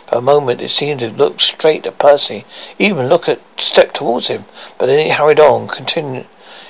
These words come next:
its search elsewhere. Percy and Mary waited till the footsteps were far away before they crawled out of their hiding places. Breathless and shaking from fear and relief, they knelt at all fours as they gathered their wits about them.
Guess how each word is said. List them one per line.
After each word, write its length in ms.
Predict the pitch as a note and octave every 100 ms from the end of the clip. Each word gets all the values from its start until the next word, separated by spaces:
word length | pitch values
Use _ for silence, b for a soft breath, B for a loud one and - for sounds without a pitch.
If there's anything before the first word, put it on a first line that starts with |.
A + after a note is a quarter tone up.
| -
its 140 | -
search 360 | - D3 - -
elsewhere. 640 | B2+ B2+ C#3+ C3+ A#2 A2+ -
Percy 400 | - E3 - C#3+
and 340 | C#3 - - - _ _ _ _ _
Mary 460 | - F3+ D#3 A#2 A2 B B B
waited 300 | - E3+ E3+
till 160 | - D3+
the 60 | C3+
footsteps 500 | - - - - B2
were 60 |
far 380 | G2+ C#3+ D3 C#3
away 360 | C3 D3+ A#2 G#2
before 420 | G2+ - D3+ C#3+
they 120 | B2+
crawled 480 | - F3+ G3 C3+ B2+
out 100 | A#2+
of 60 |
their 140 | C3 B2+
hiding 360 | - D#3+ D3
places. 500 | G#2+ G2+ G2 - - - B B B -
Breathless 420 | F#3 - B2+ A#2+
and 100 | A#2
shaking 380 | - D#3+ - A#2+
from 160 | A2+
fear 320 | A2+ D#3+ D#3
and 80 | B2
relief, 400 | A#2 C3+ D#3 -
they 120 | - A#2
knelt 340 | D3+ E3+ E3
at 120 | D#3
all 240 | D3 E3 D#3+
fours 520 | E3 D3+ A#2+ - - B B B -
as 80 | B2
they 100 | G#2
gathered 300 | D3+ F3+ B2+
their 140 | A#2+
wits 300 | A#2 - -
about 300 | - G#3 F4
them. 240 | - A#2+